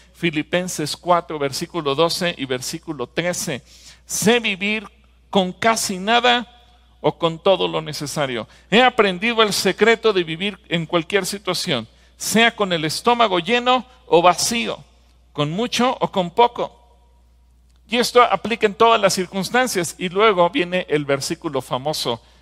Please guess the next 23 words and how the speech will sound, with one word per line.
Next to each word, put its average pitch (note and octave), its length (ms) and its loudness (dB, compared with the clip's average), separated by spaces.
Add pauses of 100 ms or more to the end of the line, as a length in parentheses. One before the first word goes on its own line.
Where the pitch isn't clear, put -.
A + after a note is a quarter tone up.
(140)
que B2+ 120 -10
todo D3 300 -2
el C#3 40 -12
mundo C#3+ 240 -6
sabemos C3 420 -4
de A#2+ 100 -4
memoria, C#3 380 -4
pero A2+ 200 -6
que - 100 -8
a A2 40 -2
veces B2+ 320 -8
no C#3 100 -12
sabemos C3+ 460 -10
interpretar. G#2+ 840 -8 (880)
"Pues - 340 -4
todo G#3+ 320 2
lo F#3+ 260 -4 (320)
puedo D3 340 2
hacer F#3 360 -4
por A#2 220 -6
medio C3 260 -8
de A2 160 -12
Cristo, C#3 500 -8